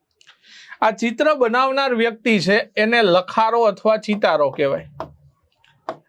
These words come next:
એને શું કહેવાય? લખારો અથવા તો ચિતારો કહેવાય. આ લખારો કે ચિતારો આ ચિત્ર બનાવે. હવે પિઠોરા બાબાનું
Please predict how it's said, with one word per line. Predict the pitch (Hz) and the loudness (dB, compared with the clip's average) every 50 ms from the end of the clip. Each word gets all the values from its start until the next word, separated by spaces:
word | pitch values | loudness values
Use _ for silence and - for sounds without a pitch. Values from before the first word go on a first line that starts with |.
| - - - _ - | -18 -18 -10 _ -4
એને | 175 175 185 190 | -2 0 0 0
શું | 180 - 220 208 | 0 0 -2 0
કહેવાય? | 202 202 185 180 190 196 196 175 156 165 | 2 2 2 2 2 0 -2 0 0 0
લખારો | 175 170 - - 196 185 175 156 156 170 - - - 170 | 0 -2 -2 -2 0 0 2 2 2 2 0 0 0 0
અથવા | 180 - - 175 156 147 147 147 | 0 0 0 0 2 0 0 0
તો | - 190 190 190 | -2 -2 -2 -2
ચિતારો | - 196 185 - 175 175 175 170 165 160 | -4 -4 -2 0 0 2 2 0 -2 0
કહેવાય. | 180 156 156 175 180 180 - _ - - - _ _ - - - _ _ _ _ _ _ - - | 0 0 0 0 -2 -6 -10 _ -16 -16 -16 _ _ -18 -18 -18 _ _ _ _ _ _ -2 0
આ | 208 190 | 0 2
લખારો | 175 165 175 175 - - 262 262 277 269 269 254 254 | 2 2 0 0 0 0 0 2 2 2 2 0 0
કે | 269 254 - | -2 -2 -2
ચિતારો | 226 226 214 - 240 233 226 208 190 165 | -4 -4 -2 0 0 2 2 2 0 0
આ | |
ચિત્ર | 147 - 190 190 202 180 151 143 | 0 -4 -6 -4 -2 0 0 0
બનાવે. | 147 151 147 147 135 131 - 196 - _ _ _ _ _ _ _ _ _ - - - - - - | 0 0 0 -2 -2 -4 -6 -10 -16 _ _ _ _ _ _ _ _ _ -20 -20 -20 -20 -8 -4
હવે | - 196 233 285 277 214 | 0 0 2 0 0 0
પિઠોરા | 220 220 214 214 - 285 302 311 294 | -2 -2 -2 0 -2 0 2 2 2
બાબાનું | 254 247 240 240 226 269 269 262 269 254 226 | 2 2 2 0 0 -2 -2 0 0 2 2